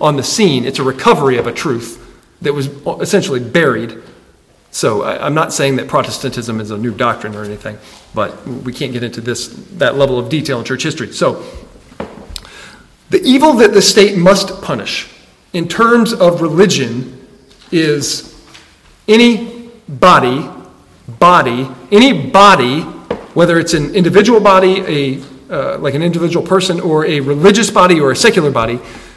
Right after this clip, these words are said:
they are to restrict or punish any body that seeks to prevent another individual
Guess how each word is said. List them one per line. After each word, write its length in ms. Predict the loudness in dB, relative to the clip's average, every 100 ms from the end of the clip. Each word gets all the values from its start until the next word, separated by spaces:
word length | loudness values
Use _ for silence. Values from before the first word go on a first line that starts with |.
| _ -10 4
they 120 | 6
are 100 | 6
to 540 | 4 2 0 -2 -10 -8
restrict 500 | -4 -4 2 2 2
or 180 | -2 -2
punish 460 | 0 0 0 -4 -8 -16 -20 _ _ _ -2
any 540 | 2 2 0 -6 -14 -18 -16
body 540 | 2 4 6 4 -2 -6 -14 -20 -20 _ -2
that 640 | 2 4 2 -2 -12 -10
seeks 460 | -4 0 2 0 -4
to 160 | -4 -2
prevent 580 | 2 2 2 -2 -12 -18 -20 _ _ _ _ _
another 420 | -2 2 4 4 4
individual 800 | 4 4 4 4 0 -4 -8